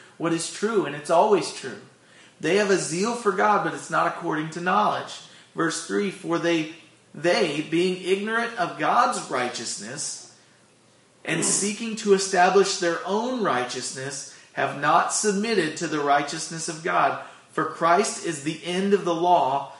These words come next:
for righteousness to everyone who believes." Now, in my translation, it says, "For Christ is the end of the law," but what it means there is Christ is the fulfillment of the law.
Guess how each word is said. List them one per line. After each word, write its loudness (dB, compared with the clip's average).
for -4
righteousness 0
to -14
everyone -2
who -6
believes." -10
Now, -2
in -4
my 2
translation, 0
it -8
says, -4
"For 0
Christ 2
is -4
the -4
end -2
of 0
the -8
law," -8
but -4
what 2
it -6
means -6
there -6
is -6
Christ -2
is -2
the -4
fulfillment -4
of -8
the -4
law. -6